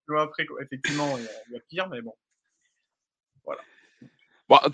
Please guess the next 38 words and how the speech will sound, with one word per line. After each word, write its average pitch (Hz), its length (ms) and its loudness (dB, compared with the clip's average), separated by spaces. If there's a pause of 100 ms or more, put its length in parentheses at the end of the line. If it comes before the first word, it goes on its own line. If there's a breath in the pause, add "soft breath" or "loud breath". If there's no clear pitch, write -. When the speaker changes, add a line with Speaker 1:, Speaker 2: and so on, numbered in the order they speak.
(100)
Speaker 2:
au, 160 560 10
au 185 60 12
moins, 226 260 10
au 180 120 6
moins, 208 260 10
ce - 80 0
que 185 80 6
je 170 100 8
vous 185 160 4
souhaite, 202 240 8
c'est 180 140 6
que, - 120 2
euh, 139 520 10
Patrick 139 500 4
reste 143 380 4
en 135 100 6
santé, 139 460 2
euh, 123 100 6
le 117 100 2
plus 147 180 -8
long 147 120 4
possible, 143 400 -4
hein, 190 120 2
Speaker 1:
C'est 165 40 -12
ça. - 60 -16
Speaker 2:
parce 160 180 2
que, 135 80 2
euh, 120 580 2
je 117 80 -6
peux 117 140 -12
te 135 120 0
dire, 156 220 10
la 147 120 10
saison, 143 320 4
la 143 120 10
saison 151 380 6
où, 143 220 6
euh, 131 180 8